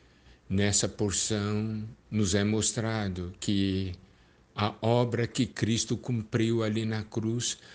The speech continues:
não foi somente para solucionar o problema dos nossos pecados,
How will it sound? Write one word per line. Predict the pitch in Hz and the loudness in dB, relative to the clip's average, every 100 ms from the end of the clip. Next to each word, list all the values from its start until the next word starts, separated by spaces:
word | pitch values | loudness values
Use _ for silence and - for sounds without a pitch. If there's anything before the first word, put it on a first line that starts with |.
| - - | -10 2
não | 110 123 143 | 4 6 4
foi | 135 135 135 | 2 4 4
somente | - 123 117 127 131 - | 4 2 4 4 2 -2
para | 107 117 113 | -2 0 2
solucionar | - 131 113 107 - - 120 107 107 123 117 | 2 4 4 4 2 2 2 2 2 0 2
o | 113 | 0
problema | - 110 92 95 113 127 139 139 | 2 2 2 2 4 4 4 2
dos | 131 139 - | 0 0 0
nossos | 131 127 - 120 | -2 -2 -2 -2
pecados, | - 123 - 139 123 98 85 - | -2 -2 0 0 2 0 -2 -6